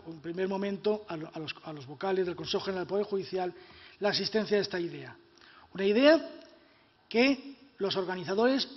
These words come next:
lo tenían en su mente y que ha quedado plasmada. Pero, evidentemente,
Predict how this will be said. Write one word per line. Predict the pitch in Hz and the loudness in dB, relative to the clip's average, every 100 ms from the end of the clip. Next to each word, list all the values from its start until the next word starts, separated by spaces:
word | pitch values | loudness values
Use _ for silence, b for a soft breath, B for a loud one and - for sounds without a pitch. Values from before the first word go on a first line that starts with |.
| 190 | -6
lo | 185 | -4
tenían | 185 208 233 226 226 - | -2 0 2 2 0 -4
en | 208 | -6
su | 226 | 0
mente | 226 214 185 147 123 - _ _ _ _ | 2 0 -2 -10 -14 -20 _ _ _ _
y | 214 | -10
que | - 208 | 2 6
ha | 220 | 6
quedado | 220 208 208 | 4 2 2
plasmada. | 196 147 170 143 127 - _ _ _ b b b | 0 -4 -8 -10 -14 -20 _ _ _ b b b
Pero, | 175 | -6
evidentemente, | 175 220 240 247 240 247 262 262 | 0 2 4 6 6 4 2 0